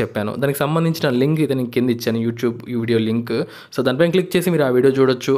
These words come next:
అలాగే తప్పకుండా అప్లై కూడా చేసుకోండి. చూడండి,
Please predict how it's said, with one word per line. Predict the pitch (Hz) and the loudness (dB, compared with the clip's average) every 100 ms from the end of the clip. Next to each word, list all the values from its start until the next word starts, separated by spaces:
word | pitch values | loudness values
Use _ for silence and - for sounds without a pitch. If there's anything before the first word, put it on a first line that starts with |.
| - | 0
అలాగే | 160 156 151 151 | 0 0 -2 -4
తప్పకుండా | - 127 120 113 101 | -6 -2 -2 -2 -2
అప్లై | - 131 | -2 -2
కూడా | 127 160 - | -2 -4 -4
చేసుకోండి. | 101 92 - 95 92 - _ _ _ - _ _ _ _ _ _ _ _ _ _ - | -6 -6 -10 -10 -12 -16 _ _ _ -20 _ _ _ _ _ _ _ _ _ _ 0
చూడండి, | 220 233 | 4 6